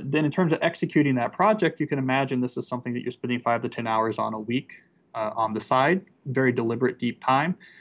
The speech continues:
uh, trying to solicit feedback along the way. Uh, and then when this project is completed, you've,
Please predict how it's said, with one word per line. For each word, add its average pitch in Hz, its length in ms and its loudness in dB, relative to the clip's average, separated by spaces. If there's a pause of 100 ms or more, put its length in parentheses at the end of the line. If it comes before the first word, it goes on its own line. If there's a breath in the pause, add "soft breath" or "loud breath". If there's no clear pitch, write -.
(260 loud breath)
uh, 110 260 -2
trying 120 260 0
to 113 60 0
solicit 117 400 -2
feedback 120 460 2
along 110 320 -2
the 110 60 0
way. 160 360 4 (380 soft breath)
Uh, 131 260 2
and 151 100 2
then 165 60 2
when 165 100 2
this 156 120 -2
project 151 460 2
is 131 100 -4
completed, 147 680 0
you've, 139 200 -6